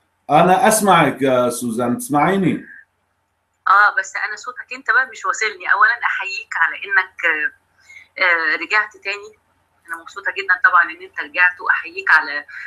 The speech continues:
Speaker 2: نضالك وكفاحك.
Speaker 1: تسلمي،
Speaker 2: و-،
Speaker 1: تسلمي
Speaker 2: كنت
Speaker 1: سوزان.
Speaker 2: عايزة بس بالنسبة للي حاصل، للي بيتقال عن الدكتورة وفاء سلطان إنها يعني بتؤمن بوجود إله أو كده.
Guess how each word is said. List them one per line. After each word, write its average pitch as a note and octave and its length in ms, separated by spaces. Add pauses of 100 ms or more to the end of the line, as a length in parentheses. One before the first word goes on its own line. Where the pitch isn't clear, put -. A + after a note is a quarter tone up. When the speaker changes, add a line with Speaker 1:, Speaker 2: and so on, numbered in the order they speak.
(220)
Speaker 2:
نضالك G#3 460
وكفاحك. F#3+ 580 (640)
Speaker 1:
تسلمي، D#3+ 500
Speaker 2:
و-، C3 80
Speaker 1:
تسلمي D#3+ 420
Speaker 2:
كنت - 80
Speaker 1:
سوزان. E3 260
Speaker 2:
عايزة A3 380
بس B3 220
بالنسبة G3+ 680
للي F3 240
حاصل، A3 380 (1300)
للي F3 200
بيتقال G#3 340
عن F#3 180
الدكتورة - 480
وفاء - 200
سلطان F3 540 (340)
إنها F#3+ 260
يعني F#3+ 260
بتؤمن G#3 340 (140)
بوجود D#3+ 400
إله F#3 320
أو D3+ 80 (100)
كده. E3+ 260